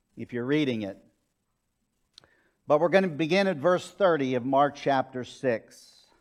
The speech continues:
Verse thirty, "Then the apostles gathered to Jesus and told him all things, both what they had done and what they had taught."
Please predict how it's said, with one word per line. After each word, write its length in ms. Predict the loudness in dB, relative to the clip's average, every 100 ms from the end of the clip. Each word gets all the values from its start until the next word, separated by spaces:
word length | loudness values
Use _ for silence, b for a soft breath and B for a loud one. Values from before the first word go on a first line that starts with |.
| _ _ _ _ _ _ _ _ _ _ _ _ _ _
Verse 240 | -4 -4 0
thirty, 460 | 0 2 0 -8 -14 _ _ -8
"Then 360 | 2 2 4
the 100 | 2
apostles 720 | 2 2 2 2 2 -2 -4 -4
gathered 560 | 2 4 6 4 -2
to 120 | -4
Jesus 580 | -8 -4 -4 -4 -6 -4
and 180 | -4 -4
told 320 | -4 -2 0
him 180 | 0 2
all 220 | 2 2
things, 640 | 2 0 -2 -6 -16 -20 _ _ _ _ _ _
both 400 | 0 4 4 4
what 220 | -2 0
they 160 | 0 2
had 220 | 0 0
done 640 | 0 0 0 0 -4 -8 -20 _ -12
and 200 | -6 0
what 220 | 0 0
they 140 | -2
had 220 | -2 -6
taught." 540 | -12 -18 -18 -18 _